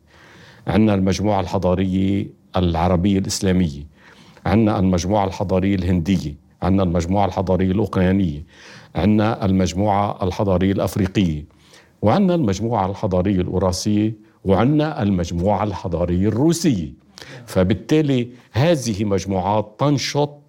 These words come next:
على، كل منها ينشط على مجاله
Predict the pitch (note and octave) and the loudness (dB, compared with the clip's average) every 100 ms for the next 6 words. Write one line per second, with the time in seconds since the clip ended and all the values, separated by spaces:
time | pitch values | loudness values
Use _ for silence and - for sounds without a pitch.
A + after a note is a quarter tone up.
0 | - - E2+ A2+ C3+ B2+ B2+ - _ _ | -12 -8 0 2 2 0 -4 -12 _ _
1 | _ _ _ _ - - C#3 C3+ A#2 F2+ | _ _ _ _ -20 -2 2 4 4 2
2 | G#2 F2 F2 F#2 - - - G2+ C3 A#2 | 0 0 -2 -6 -12 -18 -2 0 2 0
3 | F#2+ F#2 G2+ G2 F#2 G2+ G#2 F2 D2+ G2 | -2 0 2 2 0 2 2 0 -4 -8